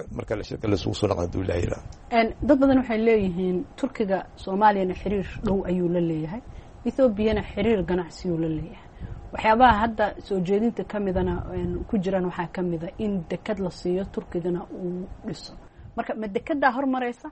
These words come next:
Speaker 2: mise waxaa hormaraya arrinta khilaafka keena?
Speaker 1: Ee, tala-, xale-, xalka koowaad waa marka hore xiriirka in dib loogu celiyo heerkii uu taagnaa bishii December soddon iyo kowdeedii. Oo ah laba dal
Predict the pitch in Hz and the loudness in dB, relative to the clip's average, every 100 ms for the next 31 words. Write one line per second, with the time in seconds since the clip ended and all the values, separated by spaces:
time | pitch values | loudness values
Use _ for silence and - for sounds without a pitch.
0 | - - 190 220 214 208 190 240 214 180 | -16 -14 -6 -4 0 0 0 -6 -6 -6
1 | 165 170 - 196 214 220 185 180 - 180 | -6 -8 -8 -8 -8 -10 -12 -16 -12 -8
2 | 180 - 190 - 165 330 - - - - | -8 -10 -20 -20 -20 -20 -20 -20 -20 -6
3 | 110 110 110 - _ - 127 117 - - | -2 -2 -2 -8 _ -4 0 0 -4 0
4 | 123 131 - - 143 139 - 127 123 123 | 2 2 0 4 4 2 0 6 8 6
5 | - 117 117 - 120 107 - 120 123 - | 4 0 0 0 2 0 0 -2 -2 -4
6 | 117 104 110 113 113 - 110 110 107 101 | -4 -4 0 2 2 0 -2 -2 0 2
7 | 120 - 117 98 - 95 92 98 95 - | 2 2 -6 -6 -2 -2 -2 -6 -6 -8
8 | 110 107 98 92 104 95 - 87 98 92 | -8 -6 -6 -4 -4 -4 -8 -10 -10 -8
9 | 95 87 82 - - - - - - - | -6 -6 -8 -10 -20 -20 -20 -20 -20 -20
10 | - - - - - 107 104 101 107 104 | -20 -20 -20 -14 -6 -2 -2 0 0 2
11 | 113 | 2